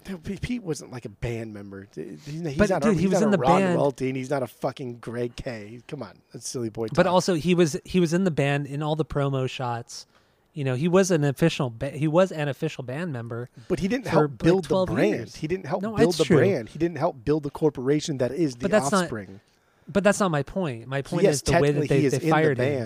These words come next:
Speaker 1: band.
Speaker 2: But the way I, that's, the point is the way they fired him wasn't very different from how they fired Ron and fired, uh, Greg.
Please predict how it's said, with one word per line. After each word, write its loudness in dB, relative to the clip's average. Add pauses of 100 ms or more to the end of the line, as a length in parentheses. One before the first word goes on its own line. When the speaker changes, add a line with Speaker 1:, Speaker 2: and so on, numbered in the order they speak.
(140)
Speaker 1:
band. -18 (1300)
Speaker 2:
But -2
the 2
way 4
I, 0
that's, 0
the -6
point 2
is 0
the -2
way 0
they 0
fired -2
him -4 (520)
wasn't 0
very 2
different -2
from -4
how -4
they -2
fired -2
Ron -4 (460)
and -4
fired, -2
uh, -6
Greg. -8